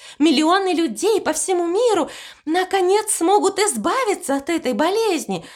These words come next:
Разве это не здорово?" "Здорово", кивнул Том и сложил руки на груди. "Ну, дальше". "Они, эти учёные".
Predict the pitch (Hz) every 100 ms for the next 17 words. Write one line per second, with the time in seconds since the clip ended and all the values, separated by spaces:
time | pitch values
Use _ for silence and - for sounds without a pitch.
0 | - 311 349 240 294 311 311 330 349 262
1 | 370 494 381 190 160 - _ _ _ _
2 | _ - 381 269 175 160 156 180 262 -
3 | _ _ _ - 349 320 311 285 294 403
4 | 453 - - _ 494 - 349 247 240 311
5 | 233 208 - 240 202 214 196 - 139 135
6 | _ _ _ _ 240 165 147 226 - _
7 | _ _ - 480 220 - 139 - _ _
8 | _ _ _ _ _ 262 269 349 370 -
9 | - - - - - - 330 - 320 320
10 | - 427 466 359 220 180 -